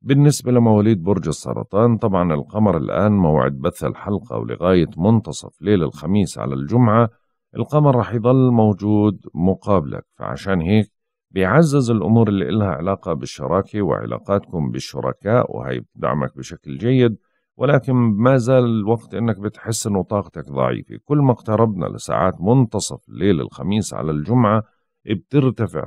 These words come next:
طاقتك بزيادة. طيلة نهار الجمعة، يعني من منتصف ليل الجمعة وطيلة نهار الجمعة،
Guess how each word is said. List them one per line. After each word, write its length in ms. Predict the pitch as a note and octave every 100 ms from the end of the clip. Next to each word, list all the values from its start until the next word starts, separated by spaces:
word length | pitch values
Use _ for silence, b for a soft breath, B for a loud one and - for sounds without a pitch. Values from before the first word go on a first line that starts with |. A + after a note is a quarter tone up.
| -
طاقتك 400 | G#2 G2+ - D#2+ -
بزيادة. 520 | D#2+ C#2+ C2+ A1 G1+ G1+ -
طيلة 300 | D#3+ D#3 C#3+ -
نهار 520 | E2+ C2+ D#2 E2 - _ -
الجمعة، 520 | D2+ C#2 D#2+ G1+ G1+
يعني 260 | C#2 C#2+
من 200 | C#2 D2
منتصف 500 | G#2+ G#2 F2+ F2 -
ليل 220 | G2 G#2+ F2+
الجمعة 560 | E2 A2+ A#2 A1+ G1+
وطيلة 400 | G#1+ D2+ B2+ A2 G2
نهار 320 | F#2+ A#2 A2+
الجمعة، 520 | A2 B2 C#3 A#2 B2